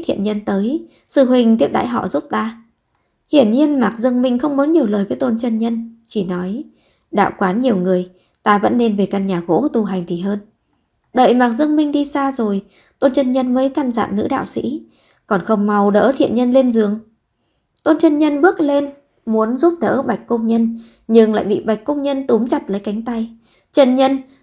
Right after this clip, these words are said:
người giúp ta giải thích với Mạc chân nhân, ta, nh-, nh-, những lời ta nói ban nãy đều là nói bừa thôi." Tôn chân nhân cười nói, "Thiện nhân không cần lo lắng,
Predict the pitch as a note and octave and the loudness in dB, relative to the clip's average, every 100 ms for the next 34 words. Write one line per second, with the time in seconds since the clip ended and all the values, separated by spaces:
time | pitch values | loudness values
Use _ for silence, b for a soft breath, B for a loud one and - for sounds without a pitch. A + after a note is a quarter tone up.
0 | b C#4+ C4+ F4 G4 D#4+ D4 - F4 F4 | b 4 4 4 2 2 2 2 0 2
1 | F4 D#4+ - D#4 D#4 D#4+ E4 E4+ B B | 2 2 0 0 2 2 2 -2 B B
2 | B C#4+ C#4 C4 - _ - D4 - - | B -2 0 -2 -4 _ -12 -12 -12 -8
3 | C#4+ - _ - D4 F#4 E4+ A#3 A#3+ C4 | -8 -8 _ -2 2 4 6 4 2 0
4 | B3 C4+ D#4 C#4 C#4+ F#4 A4+ C#4 A#3+ B3+ | 2 2 0 0 2 2 4 2 2 2
5 | E4 C#4+ B3 C4 E4 E4+ - _ _ _ | 4 2 2 4 4 2 -2 _ _ _
6 | _ _ _ - C4 A3+ B3 A3+ A#3 A3 | _ _ _ 0 0 0 0 2 2 0
7 | A3 A3+ F#3+ F#3+ G3 B3+ D#4 b b b | 0 0 0 -4 -6 -8 -10 b b b
8 | _ - G#3 G3 A3 G#3+ G#3 A3+ G3+ E3+ | _ 0 2 2 0 -2 0 0 0 -2
9 | F3+ G3 G3 F#3 D4+ | -2 -2 -4 -4 -8